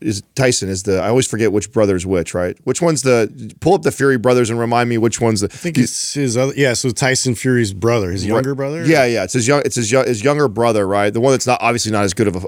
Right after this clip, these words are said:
Speaker 1: a fighter as he is. He was supposed to fight, I think, on December eighteenth against Jake, and I guess he backed out.
Speaker 2: Hmm.
Speaker 1: Some, I don't, I don't know what health issues, what it was, but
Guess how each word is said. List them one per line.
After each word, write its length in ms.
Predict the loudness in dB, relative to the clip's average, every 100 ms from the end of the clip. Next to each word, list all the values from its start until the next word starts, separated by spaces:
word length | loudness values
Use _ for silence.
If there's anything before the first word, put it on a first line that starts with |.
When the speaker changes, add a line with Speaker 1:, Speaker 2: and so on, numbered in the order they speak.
| -2
Speaker 1:
a 60 | -2
fighter 420 | 0 0 0 -2
as 160 | -2 -2
he 100 | -2
is. 280 | -2 -6 -12 -20 -20 -20 -6
He 160 | 0 2
was 160 | 2 0
supposed 380 | 0 0 2
to 80 | -2
fight, 340 | 0 0 0 0
I 140 | -2
think, 320 | 0 -2 -2
on 240 | -4 -2 -4
December 460 | -4 0 0 0 0
eighteenth 540 | 0 0 0 -2 -6 -2
against 340 | 0 0 0
Jake, 180 | 0 -2
and 80 | -2
I 60 | -2
guess 180 | -2 -4
he 60 |
backed 360 | -2 -2 -2 0
out. 320 | 2 0 -2 _ _ -8
Speaker 2:
Hmm. 60 | -2
Speaker 1:
Some, 180 | 0 0
I 100 | 0
don't, 200 | 0 0
I 80 | 0
don't 100 | 0
know 100 | 0
what 300 | -2 -4 -4
health 300 | 0 0 0
issues, 360 | -2 -2 -2 -2
what 100 | -2
it 80 | 0
was, 320 | 0 2 0
but 240 | 0 0